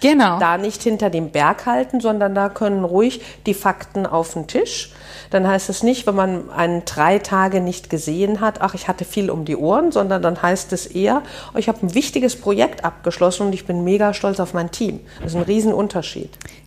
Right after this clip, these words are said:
Speaker 1: Genau, es gibt immer diesen berühmten Spruch, „Tu Gutes und rede darüber.“ Und da haben wir Frauen alle noch, die meisten zumindest, noch Aufholbedarf.
Speaker 2: Mhm.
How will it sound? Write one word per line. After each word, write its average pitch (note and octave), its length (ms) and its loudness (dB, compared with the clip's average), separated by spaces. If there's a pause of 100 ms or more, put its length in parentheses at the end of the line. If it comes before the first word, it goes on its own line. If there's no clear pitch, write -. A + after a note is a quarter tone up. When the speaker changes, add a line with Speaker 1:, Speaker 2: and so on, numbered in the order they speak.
(120)
Speaker 1:
Genau, D4+ 360 4
es G3+ 140 -2
gibt - 180 -6
immer A3+ 220 4
diesen A#3 240 2
berühmten B3 400 2
Spruch, - 420 0
„Tu C4 220 -4
Gutes C4 400 -4
und A3 160 0
rede G#3+ 320 -2
darüber.“ D4 500 0 (720)
Und A#3 460 0
da A#3 500 2
haben B3 160 2
wir B3 120 4
Frauen A3 480 0
alle A#3+ 260 2
noch, C#4+ 360 -4 (120)
die B3+ 180 -2
meisten A3+ 420 2
zumindest, C#4 420 0
noch C#4 120 -2
Aufholbedarf. - 840 -4
Speaker 2:
Mhm. F#3+ 300 -10